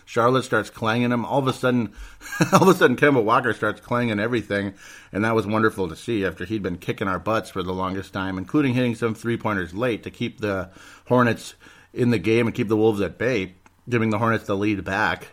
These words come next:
a, a one-point lead at one, at one stage, and you thought, "Here we go again. Here, here it comes." That's all they need. Just get the lead, the little lead back, and off go the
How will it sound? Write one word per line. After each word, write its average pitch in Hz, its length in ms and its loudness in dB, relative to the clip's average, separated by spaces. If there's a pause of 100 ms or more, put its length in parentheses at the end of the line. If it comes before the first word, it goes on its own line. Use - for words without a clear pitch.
a, 101 140 -6
a 90 140 -6
one-point 104 460 -2
lead 113 180 0
at 98 80 0
one, 92 240 -4
at 101 340 -10
one 104 180 -4
stage, 107 380 -4
and 101 140 -2
you 98 80 -2
thought, 92 260 -4
"Here 98 160 -4
we 101 100 -2
go 104 200 -2
again. 107 480 -4 (240)
Here, 117 140 0
here 120 340 2
it 101 100 -2
comes." 101 240 0
That's 117 220 0
all 120 120 6
they 113 120 2
need. 101 260 0
Just 104 160 -6
get 110 160 -4
the 113 80 -4
lead, 113 320 0
the 104 100 0
little 117 300 2
lead 113 240 -2
back, 92 300 -4 (480)
and 98 120 -4
off 104 520 0
go 113 240 6
the 98 320 0